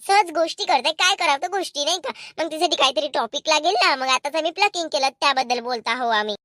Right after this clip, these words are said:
बघ, बघ रश्मी, जसं जसं तिचं पूर्ण चेहऱ्याचं वॅक्स वगैरे, पूर्ण म्हणजे वॅक्स नाही, अ, फेशियल वगैरे करताय, तसं तसं तिच्या चेहऱ्यावर किती रौनक येत आहे ना?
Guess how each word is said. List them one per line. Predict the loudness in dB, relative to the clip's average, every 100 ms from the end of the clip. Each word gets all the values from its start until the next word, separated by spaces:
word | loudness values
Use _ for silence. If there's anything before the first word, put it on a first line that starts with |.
| _
बघ, | 2 2 4
बघ | 0 2
रश्मी, | 0 0 -2 -4 _ _ _ -4
जसं | -2 -2
जसं | -2 -4
तिचं | -4 -2 -2
पूर्ण | 0 -2 0
चेहऱ्याचं | -2 -2 -2 0
वॅक्स | -2 -2 -6
वगैरे, | -2 -2 -4
पूर्ण | -6 -6 -6
म्हणजे | -6 -4 -2 0
वॅक्स | 2 0 -2
नाही, | -6 -4 -2
अ, | -2
फेशियल | -2 -4 -6 -6
वगैरे | -4 -6
करताय, | -6 -6 -6 -8 -10 -18 -18 -6
तसं | -4 -2
तसं |
तिच्या | -2 -2 -2 -4
चेहऱ्यावर | 0 2 4 0
किती | 0 -4
रौनक | -2 -2 -2 -4
येत | -4
आहे | -2
ना? | -2